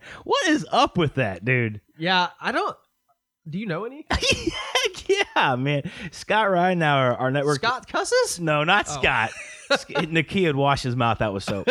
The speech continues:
Speaker 1: S-, Scott Reinauer, our, our network liaison for the fellowships, um, and he's on staff at Fellowship Pickering with me. He was telling me when he was in Ottawa, there was, like, a handful of guys. <laughs>
Speaker 2: Mm.
Speaker 1: They're dropping, like,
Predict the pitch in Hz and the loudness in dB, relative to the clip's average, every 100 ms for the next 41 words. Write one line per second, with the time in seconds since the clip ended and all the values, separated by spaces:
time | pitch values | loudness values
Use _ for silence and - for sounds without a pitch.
0 | - - 427 - - 370 170 - 214 214 | -2 -4 -12 -10 -8 -6 -6 -2 0 2
1 | 156 175 175 151 131 127 127 131 127 127 | 2 2 2 4 4 2 2 0 0 0
2 | 139 131 120 120 120 131 120 104 117 98 | 0 0 0 0 2 2 0 0 -2 -2
3 | 117 123 117 110 98 - - - 113 117 | 0 0 0 0 -2 -4 -12 -6 -2 0
4 | 107 98 95 120 113 107 131 120 107 117 | -2 -4 -4 -2 -2 -2 -2 -2 -2 -2
5 | 101 104 131 - 104 98 92 110 123 - | -2 -2 -4 -2 -4 -4 -6 -4 -4 -6
6 | _ _ _ _ - - 131 220 403 226 | _ _ _ _ -10 -6 0 2 2 0
7 | - 151 139 127 117 110 - - 95 131 | 0 0 0 0 0 -2 -6 -16 -6 -2
8 | 127 311 185 127 - 139 151 143 110 107 | 0 2 0 -2 0 2 2 2 0 -2
9 | 143 156 139 117 110 127 135 127 117 110 | -2 0 -2 -2 -2 0 -2 -2 -2 -2
10 | 123 - 208 294 156 440 415 254 302 - | -2 -2 -4 -4 0 0 0 0 0 2
11 | 311 165 | 0 0